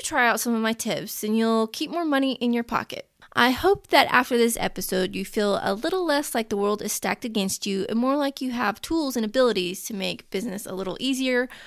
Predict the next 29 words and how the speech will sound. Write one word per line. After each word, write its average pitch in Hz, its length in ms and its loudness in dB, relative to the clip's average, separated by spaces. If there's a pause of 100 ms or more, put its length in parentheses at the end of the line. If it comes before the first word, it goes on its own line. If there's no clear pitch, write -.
(160)
or 240 80 0
at 208 80 -2
least 220 300 -2
affordable. 175 600 -6 (960)
I 247 60 4
hope 320 160 4
you 480 100 -2
come 359 180 4
back 262 180 4
for 277 100 -2
the 247 80 4
next 233 320 2
episode 180 600 -6
'cause - 140 -8
I've 202 160 -8
got 302 220 2
something 240 320 -2
special - 340 -6
planned. - 380 -12 (420)
I'm 311 220 4
interviewing 262 640 4
Jenny 233 260 4
Harshberger, 196 800 0
P - 180 0
H 302 220 0
D 240 360 2
and 196 200 2
licensed 202 460 0
psychologist 196 800 0